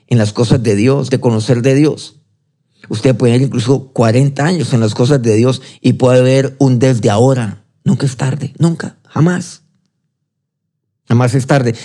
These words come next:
Es que yo, yo cuarenta años, ¿yo cómo voy a decir desde ahora? ¿Saben cómo se llama eso? Orgullo. Eso no es humildad.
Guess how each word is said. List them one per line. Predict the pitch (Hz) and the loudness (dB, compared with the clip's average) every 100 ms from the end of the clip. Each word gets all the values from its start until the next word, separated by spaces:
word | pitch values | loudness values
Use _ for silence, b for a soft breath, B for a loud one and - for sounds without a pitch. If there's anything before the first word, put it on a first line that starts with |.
| B | B
Es | 117 110 | -4 0
que | 135 | 2
yo, | 135 131 | 2 2
yo | 131 | 0
cuarenta | 143 135 131 131 | 0 0 0 0
años, | 147 127 101 - B | 0 0 -4 -10 B
¿yo | - 117 | -2 0
cómo | 110 131 | 2 2
voy | 143 | 2
a | 123 | 2
decir | 110 113 | 0 0
desde | 110 135 110 | 2 2 2
ahora? | 131 147 - | 2 0 0
¿Saben | 165 | -2
cómo | 196 202 | 0 0
se | 165 | 0
llama | 190 | 0
eso? | 240 - | 0 -2
Orgullo. | - 117 113 117 113 110 | 0 0 0 0 0 -2
Eso | 147 180 | -2 0
no | |
es | 170 139 | 0 0
humildad. | 110 98 90 107 | -2 -2 -2 -6